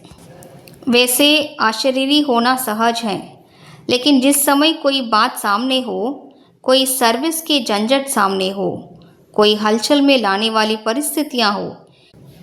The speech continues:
ऐसे समय में सोचा और अशरीरी हो जाए, इसके लिए बहुत समय का अभ्यास चाहिए.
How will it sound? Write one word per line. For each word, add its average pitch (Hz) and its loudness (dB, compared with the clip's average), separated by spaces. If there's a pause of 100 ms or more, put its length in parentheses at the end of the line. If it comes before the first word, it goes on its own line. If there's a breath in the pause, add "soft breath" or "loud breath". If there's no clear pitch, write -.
(400 loud breath)
ऐसे 262 4
समय 208 0
में 208 -6 (400)
सोचा 277 2 (200)
और 220 -2
अशरीरी 269 0
हो 220 -2
जाए, 180 -2 (380 loud breath)
इसके 254 4
लिए 208 0
बहुत 226 0
समय 202 -4
का 233 -2 (160)
अभ्यास 226 0
चाहिए. 196 -2